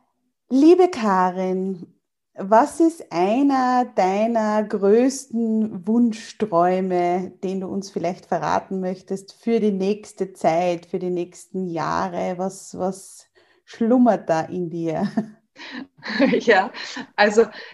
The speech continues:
Speaker 2: für mich ist wirklich eines meiner größten, ähm, Inhalte des Lebensglücks, wenn meine Kinder glücklich sind. Und da haben wir jetzt zwei harte Jahre hinter uns.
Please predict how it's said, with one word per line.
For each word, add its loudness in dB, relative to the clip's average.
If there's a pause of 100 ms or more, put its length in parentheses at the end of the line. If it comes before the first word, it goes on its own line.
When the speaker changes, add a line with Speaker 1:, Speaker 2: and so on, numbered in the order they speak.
(180)
Speaker 2:
für -2
mich 0
ist -6
wirklich -4
eines 2
meiner -2
größten, -2
ähm, -4
Inhalte 0
des -8
Lebensglücks, -4
wenn -4
meine 2
Kinder -4
glücklich -4
sind. -10 (380)
Und -6
da 0
haben 2
wir 4
jetzt -2
zwei 2
harte 0
Jahre 0
hinter -4
uns. -6